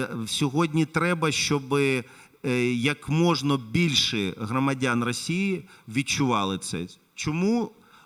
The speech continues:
один із, е, планів і те, про що останнім часом ми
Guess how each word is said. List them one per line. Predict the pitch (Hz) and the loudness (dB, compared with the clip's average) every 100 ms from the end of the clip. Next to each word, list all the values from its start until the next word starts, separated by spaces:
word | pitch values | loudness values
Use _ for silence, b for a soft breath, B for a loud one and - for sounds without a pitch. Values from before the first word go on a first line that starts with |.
| B | B
один | 131 127 131 180 180 - | -2 -2 2 2 2 0
із, | 147 131 - - | 0 0 -2 -2
е, | 135 131 127 123 - B B - | 0 0 0 -4 -8 B B -6
планів | 139 160 190 190 156 - | 0 2 2 0 -2 -2
і | 131 127 123 | 0 2 0
те, | 117 - 139 | 0 -2 -2
про | 127 123 | 0 -2
що | - 127 123 | 0 0 0
останнім | 117 - 131 123 120 | -2 -2 0 0 0
часом | - 110 - 113 110 | 0 -2 -2 0 0
ми | 107 110 117 | 0 0 0